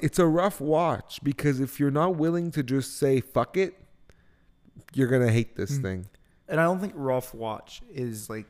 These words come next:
Speaker 2: does justice to what it does, 'cause there's a lot
Speaker 1: It
Speaker 2: of things that it does, that it does
Speaker 1: If you come in
Speaker 2: correctly.
Speaker 1: expecting Kingsman legitimacy, it's, it's a rough
Speaker 2: Mm-hmm.
Speaker 1: watch.
Speaker 2: Because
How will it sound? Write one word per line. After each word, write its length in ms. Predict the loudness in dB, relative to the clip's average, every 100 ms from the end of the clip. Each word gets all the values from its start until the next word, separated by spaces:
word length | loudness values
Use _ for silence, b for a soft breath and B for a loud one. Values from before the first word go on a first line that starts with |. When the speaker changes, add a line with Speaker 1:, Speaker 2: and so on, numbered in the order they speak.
| -20 -20 _ -6
Speaker 2:
does 260 | -4 -4 -4
justice 500 | -4 -4 -4 -8 -8
to 100 | -6
what 120 | -6
it 100 | -4
does, 200 | -4 -4
'cause 140 | -4 -4
there's 160 | -2
a 80 | -2
lot 80 | -2
Speaker 1:
It 60 | -4
Speaker 2:
of 60 | -4
things 140 | -4
that 100 | -4
it 100 | -2
does, 360 | 0 0 -2 -4
that 180 | -4
it 240 | -4 -8 -8
does 260 | -6 -6 -2
Speaker 1:
If 220 | 0 0
you 120 | 0 2
come 240 | 2 4
in 20 |
Speaker 2:
correctly. 160 | 4 2
Speaker 1:
expecting 500 | 2 0 0 2 0
Kingsman 680 | 2 2 2 2 2 2 0
legitimacy, 760 | 0 2 2 0 0 -4 -4 -8 -20 -20 -20 -20 -20 -20 _ _
it's, 320 | 4 4 2 0
it's 160 | 4 8
a 80 |
rough 180 | 8 8
Speaker 2:
Mm-hmm. 80 | 6
Speaker 1:
watch. 240 | 0 -2 -4
Speaker 2:
Because 280 | -2 -2